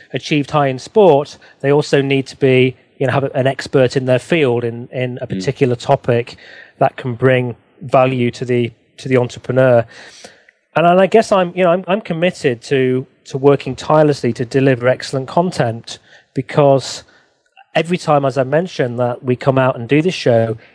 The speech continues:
Speaker 1: each week, my brand is on the line, you know, my reputation's on the line. And therefore, what I wanna do is shine the light on people that I, I think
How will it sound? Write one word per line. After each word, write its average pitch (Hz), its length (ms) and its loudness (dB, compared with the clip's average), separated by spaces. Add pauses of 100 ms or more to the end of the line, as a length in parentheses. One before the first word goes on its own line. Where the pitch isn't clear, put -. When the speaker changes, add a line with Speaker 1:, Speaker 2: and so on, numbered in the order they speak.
(160)
Speaker 1:
each 139 260 -4
week, 127 460 0 (320)
my 147 200 4
brand 180 400 2
is 151 120 -2
on 123 140 0
the 117 80 -4
line, 113 440 0 (360)
you 143 80 -2
know, 135 160 2
my 147 160 2
reputation's 156 800 -2
on 120 120 -2
the 117 80 -4
line. 110 420 -2 (520)
And 139 460 -2 (180)
therefore, 156 320 2
what 151 140 2
I 147 40 4
wanna 151 220 -2
do 135 220 -2
is 127 120 -2
shine 147 320 0
the 135 80 -2
light 139 360 2
on 123 160 -8
people 123 640 -4 (220)
that 131 240 2
I, 127 420 4
I 127 140 0
think 135 520 -4